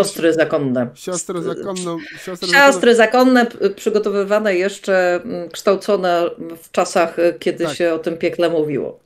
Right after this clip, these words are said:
Speaker 2: Znaczy, ja mia-, ja jestem z rocznika osiemdziesiątym dziewiątym i miałem dwie katechetki, które faktycznie mówiły o piekle, jakby się tam urodziły,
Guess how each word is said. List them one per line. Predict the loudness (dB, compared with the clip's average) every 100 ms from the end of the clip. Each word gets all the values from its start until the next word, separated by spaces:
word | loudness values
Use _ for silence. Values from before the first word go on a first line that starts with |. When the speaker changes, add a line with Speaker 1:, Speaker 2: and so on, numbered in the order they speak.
| -10
Speaker 2:
Znaczy, | -8 -4 -2
ja | 0
mia-, | -2 -2 -4 -6
ja | -8
jestem | -8 -10
z | -12
rocznika | -12 -12 -10
osiemdziesiątym | -10 -10 -12 -10 -10 -10 -10
dziewiątym | -10 -10 -10 -12
i | -12 -10 -10
miałem | -6 -2 0 0 -2
dwie | -4 -6
katechetki, | -6 -10 -10 -12 -12 _
które | -14 -12
faktycznie | -12 -14 -16 -12 -8
mówiły | -6 -8 -6 -6 -6
o |
piekle, | -6 -10 -8 -8
jakby | -8 -12
się | -16
tam | -12 -6
urodziły, | -4 -4 -6 -4 -4